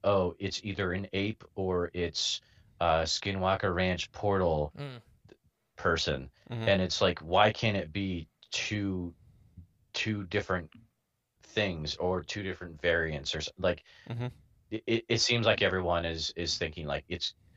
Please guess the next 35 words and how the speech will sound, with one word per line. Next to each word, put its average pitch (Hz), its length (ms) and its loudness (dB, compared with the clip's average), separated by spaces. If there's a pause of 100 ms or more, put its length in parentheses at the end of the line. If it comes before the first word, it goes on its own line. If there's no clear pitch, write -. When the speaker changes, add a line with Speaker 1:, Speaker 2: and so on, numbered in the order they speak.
(360)
Speaker 1:
it's - 200 -8
either 85 200 -4
my 90 200 4
way 98 260 2
or 104 140 0
the 98 100 0
highway 78 440 4
with 73 180 -6
big, 82 260 -4
you 85 140 -4
know, 80 180 2
Speaker 3:
Yeah. 127 220 6
Speaker 1:
Bigfoot. 85 220 -2
Speaker 2:
Oh, 131 80 0
Speaker 1:
And 139 80 -2
Speaker 2:
gosh, 127 200 -4
Speaker 1:
it's - 140 -6
Speaker 2:
it - 40 0
Speaker 1:
like, 151 80 2
Speaker 2:
happens. 131 520 -4 (580)
Speaker 1:
ah, 85 360 -4
yeah, 73 260 0
dude. 76 320 -2
That, 92 240 4
but 120 100 8
I 196 180 8
like 262 200 6
that. 107 160 6 (240)
That, 139 100 0
that's 143 140 -6
good, 160 300 -8
good, 147 140 -10 (140)
good 156 140 -2
stuff, 117 220 2
Justin. 69 360 -6